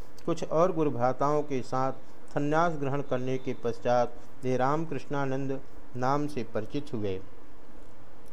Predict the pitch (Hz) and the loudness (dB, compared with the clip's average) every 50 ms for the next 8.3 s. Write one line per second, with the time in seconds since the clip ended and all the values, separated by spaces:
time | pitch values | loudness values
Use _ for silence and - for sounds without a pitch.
0 | - - - - - - - - - 139 151 165 185 196 202 196 180 180 185 180 | -4 -2 -4 -4 -4 -2 -2 -2 2 2 4 4 4 4 2 2 2 2 2 2
1 | 180 180 180 180 165 139 147 - - 160 143 147 - 165 165 170 165 - 139 131 | 2 2 2 0 0 0 0 0 2 2 2 2 2 0 0 0 0 0 0 2
2 | 143 143 135 139 - 151 165 185 196 170 170 160 147 139 131 135 131 131 135 139 | 2 2 2 2 2 2 2 2 2 2 2 2 2 2 2 2 2 2 2 2
3 | 139 120 120 117 113 143 139 - 120 107 104 101 107 - - - - - - - | 0 0 0 0 0 0 0 0 0 0 0 -2 -2 -2 -4 -4 -4 -4 -4 0
4 | - 156 160 156 160 151 123 - 147 135 - - - 143 135 - 180 175 - - | 0 0 0 2 2 0 0 2 0 0 0 0 0 0 0 0 0 0 0 0
5 | 135 117 - - 131 131 131 135 135 135 131 - - - - - - - 127 139 | 0 0 0 0 0 2 2 4 2 2 0 -2 -2 -4 -4 -2 -2 0 2 2
6 | 139 127 110 117 165 165 165 - 196 190 - 180 165 - 135 123 120 117 127 123 | 2 2 2 2 0 0 0 -2 -2 0 0 0 0 0 0 0 0 0 0 2
7 | - 151 151 151 143 131 117 - - 120 117 110 - 123 127 123 127 - 170 170 | 4 4 4 4 2 -2 -2 -2 -2 -2 -2 0 2 2 2 2 0 0 0 0
8 | 135 131 120 113 110 | 0 0 0 0 -2